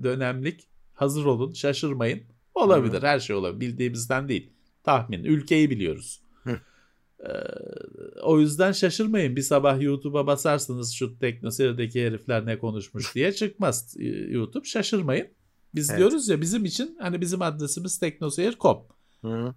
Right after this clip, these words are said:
Speaker 1: Hani bir felaket durumunda bizi oradan bulursunuz. <laughs> O da bazen erişilmiyor da devlet
Speaker 2: <laughs>
Speaker 1: yasağı değil en azından şimdilik. Ee, yani Twitter bilmem ne hazır olun arkadaşlar. Şey değil, kalıcı bir şey sanmıyorum ama öyle bir,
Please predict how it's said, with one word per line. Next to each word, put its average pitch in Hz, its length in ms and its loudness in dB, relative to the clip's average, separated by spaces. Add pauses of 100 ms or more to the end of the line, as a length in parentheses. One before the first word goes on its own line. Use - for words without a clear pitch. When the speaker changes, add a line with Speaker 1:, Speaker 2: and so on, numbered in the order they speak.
Speaker 1:
Hani 123 260 2
bir 139 80 0
felaket 160 680 2
durumunda 139 520 -2
bizi 165 180 -4
oradan 143 420 2
bulursunuz. 113 680 -4
<laughs> - 20 -2
O 160 200 6
da 147 140 6
bazen 120 320 6
erişilmiyor 131 680 0
da 165 100 6
devlet 139 480 4
Speaker 2:
<laughs> - 0 -
Speaker 1:
yasağı 131 400 0
değil 110 160 0
en 104 120 -2
azından 104 560 -6
şimdilik. 107 600 -4 (1200)
Ee, 107 400 -2 (560)
yani 139 340 2
Twitter 175 520 4
bilmem 170 440 -2
ne 220 80 2
hazır 196 280 2
olun 185 200 2
arkadaşlar. 151 760 0
Şey 196 300 2
değil, 135 180 0
kalıcı 185 420 0
bir 175 60 -8
şey 170 240 0
sanmıyorum 160 640 0
ama 226 400 2
öyle 151 380 2
bir, 151 280 0